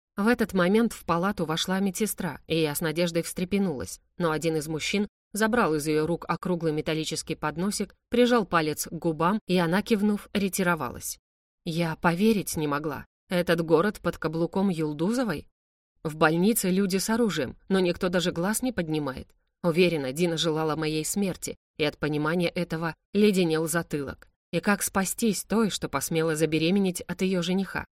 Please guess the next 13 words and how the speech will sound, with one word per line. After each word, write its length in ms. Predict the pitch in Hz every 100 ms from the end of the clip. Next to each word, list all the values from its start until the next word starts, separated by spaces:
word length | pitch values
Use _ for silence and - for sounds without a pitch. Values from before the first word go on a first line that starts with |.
| _ _
"Говорят, 420 | 180 208 214 214 -
что 160 | 220
беременность 600 | 196 208 226 226 208 -
не 120 | 214
украшает 500 | 196 190 185 247 247
женщину", 640 | 156 143 131 - 139 135 - _
лениво 400 | 165 175 151 147
проговорила 640 | - 147 143 143 143 139 131
Дина, 300 | 180 214 185 _ _
перебирая 440 | 196 185 180 175
шприцы 440 | 170 - 185 180 151
на 100 | 127
подносе, 540 | 127 131 135 127 -